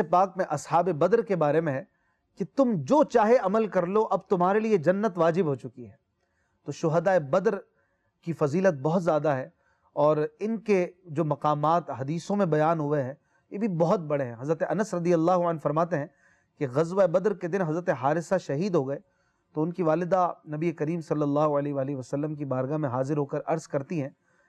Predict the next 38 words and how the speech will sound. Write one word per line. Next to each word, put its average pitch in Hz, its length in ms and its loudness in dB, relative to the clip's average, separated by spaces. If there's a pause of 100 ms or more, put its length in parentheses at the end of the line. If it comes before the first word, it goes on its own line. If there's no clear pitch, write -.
(200)
کہ - 60 -8
یا 143 100 0
رسول 156 260 -4
اللہ 165 240 2
صلی 151 180 -2
اللہ 143 340 0
علیہ 139 160 -2
وآلہ 135 240 -4
وسلم، 156 420 -4
آپ 156 240 -4
کو 151 260 -4 (160)
بخوبی 160 360 -4
پتہ 170 220 -4
ہے 143 180 0 (560)
کہ 147 60 -8
مجھے 147 200 0
حارثہ 156 440 -2
کتنا 190 400 -6
پیارا 139 340 0
تھا، - 160 -16 (720)
اگر 170 220 0
وہ 220 120 2
جنت 214 460 -2
میں 208 80 2
ہے 208 160 4
تو 208 200 -2
میں 165 320 0
صبر 165 340 0
کروں 170 300 0
اور 151 80 -2
ثواب 143 440 0
کی 170 60 -4
امید 151 280 -4
رکھوں، 160 280 -6 (540)
اور - 100 -2
اگر 143 140 2
خدا 147 280 0
نخواستہ 156 640 0